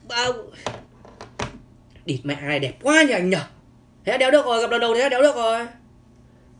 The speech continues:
Ngày xưa anh nói thẳng luôn là anh có. Đi ra ngoài đường cũng Hawaii, Hawaii, đâm xe. Địt mẹ mà làm sao đánh nhau các thứ. Đánh được người ta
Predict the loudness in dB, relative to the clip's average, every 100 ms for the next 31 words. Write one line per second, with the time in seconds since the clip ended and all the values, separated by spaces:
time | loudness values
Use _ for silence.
0 | -20 -20 -20 -18 -18 -20 -20 -14 -14 -14
1 | -20 -20 -20 -20 -20 -20 -6 0 0 2
2 | 2 2 0 0 4 6 6 4 0 2
3 | 2 2 -2 -8 -20 -20 -20 -20 -20 -20
4 | -4 2 4 4 4 4 2 -4 -4 -4
5 | 0 0 0 0 -4 -2 0 0 -2 -6
6 | -10 -18 -20 -20 -20 -20 -2 0 2 2
7 | 2 0 -6 -18 -20 -20 -20 -20 -20 -20
8 | 2 2 4 0 0 -2 -4 -4 -4 -4
9 | -4 -4 -6 -8 -4 -2 -2 -6 -16 -20
10 | -20 -20 -16 -4 -4 0 2 2 0 -2
11 | 0 -2 -4